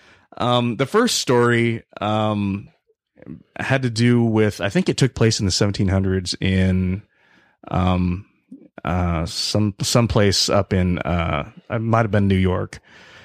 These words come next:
uh, upstate New York. Um, and it was about a, um, a guy at a bar who k-, kind of met this, this strange, you know, being or person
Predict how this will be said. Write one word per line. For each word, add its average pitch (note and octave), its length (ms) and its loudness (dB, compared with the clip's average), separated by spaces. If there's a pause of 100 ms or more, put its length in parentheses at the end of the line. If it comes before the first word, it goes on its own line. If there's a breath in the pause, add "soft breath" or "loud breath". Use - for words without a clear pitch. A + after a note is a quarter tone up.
(220 loud breath)
uh, - 60 -4
upstate F2+ 400 0
New F#2 120 2
York. F2+ 440 -2 (200)
Um, G#2+ 460 2 (680)
and A2+ 380 2
it B2 100 2
was A#2+ 180 2
about C3+ 420 2
a, G#2+ 580 2
um, F#2+ 580 -4 (300)
a - 120 -2
guy A2 280 2
at G#2 60 2
a G2+ 40 0
bar F#2+ 720 -2
who F#2+ 460 -2 (560 soft breath)
k-, - 200 -12
kind G2+ 160 2
of F#2 60 0
met F#2+ 240 2
this, - 360 0 (160)
this F2+ 280 -4
strange, F#2 840 -2
you F#2+ 120 -4
know, F2 120 -2
being F2+ 720 -2 (380)
or F#2 180 -2
person F#2+ 640 0